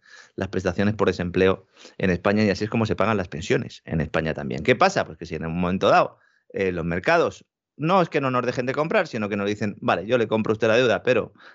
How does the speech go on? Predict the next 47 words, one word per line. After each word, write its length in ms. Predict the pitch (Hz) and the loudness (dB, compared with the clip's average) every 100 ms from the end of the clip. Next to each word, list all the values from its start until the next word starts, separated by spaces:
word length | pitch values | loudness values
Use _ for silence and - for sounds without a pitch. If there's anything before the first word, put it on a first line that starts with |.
| - | -4
la 100 | 98 | 0
quiero 160 | 120 117 | 2 2
a 20 | |
un 60 | |
poquito 300 | 90 120 131 | 2 -2 0
de 80 | 101 | 2
más 180 | 98 110 | 2 0
interés", 420 | 117 110 107 113 _ - _ | 0 0 0 -2 _ -20 _
pues 160 | - 107 | -4 -2
entonces 460 | 95 98 - 107 - | 0 -2 -2 -4 -4
se 200 | - 95 | -4 0
cae 140 | 95 | 2
el 80 | 95 | 0
chiringuito. 480 | - 82 78 82 - | -2 -4 -4 -4 -2
Y 100 | 82 | 0
eso 160 | - | 2
es 60 | 110 | 2
lo 80 | 98 | 2
que 120 | 90 | -2
pasará 500 | - - 80 107 - _ _ - | -4 -2 0 0 -2 _ _ -20
seguramente 640 | - 98 92 90 87 90 92 _ _ - | -4 -2 0 -2 -2 -2 -4 _ _ -4
en 100 | 85 | -2
el 100 | 82 | 0
tercer 300 | 85 - 82 | -2 -2 -2
cuarto 260 | 85 85 | 0 0
trimestre 400 | 87 82 85 - 87 | 0 2 0 2 0
de 40 | |
este 220 | 80 87 | 2 2
año, 240 | 82 85 - | 2 0 -4
si 180 | - 92 | -4 -2
Christine 300 | 78 - 85 | -2 0 2
Lagarde 300 | 80 85 - - - - | 2 0 -4 -20 -20 -4
no 100 | 95 | 2
da 100 | 92 | 2
marcha 260 | 90 95 104 | 2 0 0
atrás. 320 | 180 208 - - - | 2 0 -2 -20 -6
Y 100 | 139 | 4
hoy 320 | 190 240 233 _ | 6 6 2 _
vamos 240 | - 160 175 | 0 2 4
a 40 | |
comenzar 300 | 170 165 170 | 2 2 2
hablando 360 | 156 160 160 143 | 2 2 0 -2
de 60 | |
esa 120 | 143 151 | -2 -2
Reserva 320 | 135 160 139 | -2 -2 -2
Federal 460 | - 127 160 165 _ _ _ _ _ | -2 0 0 -2 _ _ _ _ _
y 320 | 208 240 254 | -6 -6 -6